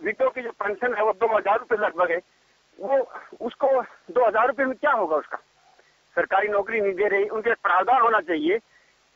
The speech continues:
महिला है उसको एक सरकारी नौकरी का या फिर उसकी pension कम से कम दस हजार रुपये हो, वो अपने बच्चों का महंगाई में पालन पोषण कर सके। अब वो बेचारी पहले ही टूट चुकी होती है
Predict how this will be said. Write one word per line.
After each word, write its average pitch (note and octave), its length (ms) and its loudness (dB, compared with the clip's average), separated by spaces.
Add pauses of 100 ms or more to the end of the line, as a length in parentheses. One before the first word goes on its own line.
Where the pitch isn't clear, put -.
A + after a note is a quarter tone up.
(200)
महिला A3 360 2
है G3 80 4
उसको A#3+ 200 0 (1040)
एक - 80 -4
सरकारी G#3+ 400 2
नौकरी G#3 360 0
का G3 220 2 (720)
या B3+ 160 0
फिर B3 200 0
उसकी C4 220 -4
pension A#3+ 380 -2
कम B3+ 200 0
से B3+ 140 -6
कम B3 160 2
दस A#3+ 60 -2
हजार A#3 280 4
रुपये A3 200 2
हो, G3 260 0 (560)
वो G3+ 60 2
अपने A3 180 2
बच्चों A3+ 300 0
का A3 160 4 (400)
महंगाई F3+ 320 2
में A3 140 2
पालन G3+ 300 4
पोषण G3+ 300 0
कर F#3+ 160 0
सके। F3+ 500 -4 (720)
अब A3+ 140 0
वो C4 100 2
बेचारी B3 380 -2
पहले G#3+ 300 2
ही C4+ 60 0
टूट A#3 280 -8
चुकी A#3+ 160 -6
होती B3 280 -4
है A3+ 220 -2